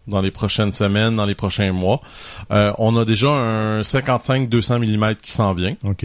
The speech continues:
Speaker 1: Ça, ce qui est quand même un range assez intéressant. Euh, on a un vingt-sept millimètres à deux point huit.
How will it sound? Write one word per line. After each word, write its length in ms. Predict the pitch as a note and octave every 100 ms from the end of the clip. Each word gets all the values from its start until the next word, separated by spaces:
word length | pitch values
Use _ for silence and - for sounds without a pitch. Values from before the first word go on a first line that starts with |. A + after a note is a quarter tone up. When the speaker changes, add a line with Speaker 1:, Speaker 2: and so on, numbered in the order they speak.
| A2+
Speaker 1:
Ça, 200 | - G#2
ce 80 | -
qui 80 | G2
est 60 | -
quand 140 | F#2
même 160 | F#2+ F#2+
un 120 | F2+
range 260 | F#2 F#2 F2
assez 180 | -
intéressant. 540 | F#2 F2+ E2 E2 G2+ D#3+ - - - - -
Euh, 360 | G2+ G#2 G#2 G#2
on 180 | G#2+ A2
a 20 |
un 460 | A2 G#2+ G#2+ G#2+ G#2+
vingt-sept 680 | A2 C#3 - D#3+ - - A#2
millimètres 580 | A#2+ A#2+ A#2 B2 B2+ -
à 120 | G#2
deux 160 | F#2+ G2+
point 240 | G2 G2
huit. 600 | F#2 A2 - - - -